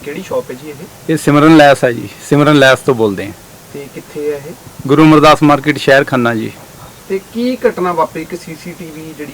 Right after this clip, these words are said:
Speaker 1: ਵਾਇਰਲ ਹੋ ਰਹੀ ਹੈ?
Speaker 2: ਇਹ ਸਰ, ਕਸਟਮਰ ਖੜੇ ਸੀਗੇ, ਉਹਦੇ ਸਮਾਨ ਲੈ ਰਹੇ ਸੀਗੇ ਤੇ ਦੋ ਕਸਟਮਰ ਹੋਰ ਆ ਗਏ ਤੇ ਉਹਨਾਂ ਨੇ ਉਹਦੇ ਬੈਗ ਤੇ ਟੱਕ ਲਾਤਾ ਜੀ ਤੇ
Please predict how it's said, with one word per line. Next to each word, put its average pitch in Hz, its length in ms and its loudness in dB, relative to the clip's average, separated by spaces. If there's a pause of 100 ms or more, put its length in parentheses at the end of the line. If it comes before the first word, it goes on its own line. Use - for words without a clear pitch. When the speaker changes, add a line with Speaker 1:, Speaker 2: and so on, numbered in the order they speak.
Speaker 1:
ਵਾਇਰਲ 233 260 -10 (100)
ਹੋ 110 60 -16
ਰਹੀ 101 180 -18
ਹੈ? - 60 -18 (580)
Speaker 2:
ਇਹ 180 100 0
ਸਰ, 170 200 4 (760)
ਕਸਟਮਰ 185 440 2
ਖੜੇ 160 260 4
ਸੀਗੇ, 180 200 4
ਉਹਦੇ 185 160 6
ਸਮਾਨ 156 340 6
ਲੈ 139 140 6
ਰਹੇ 147 120 6
ਸੀਗੇ 160 320 2 (840)
ਤੇ 165 120 4
ਦੋ 151 280 6
ਕਸਟਮਰ 185 400 4
ਹੋਰ 139 220 6
ਆ 135 120 6
ਗਏ 143 200 2 (1040)
ਤੇ 160 120 2 (120)
ਉਹਨਾਂ 175 260 6
ਨੇ 214 120 6
ਉਹਦੇ 208 260 6
ਬੈਗ 147 340 6
ਤੇ 160 240 4
ਟੱਕ 147 280 0
ਲਾਤਾ 117 280 4
ਜੀ 95 160 -6 (1000)
ਤੇ 151 340 6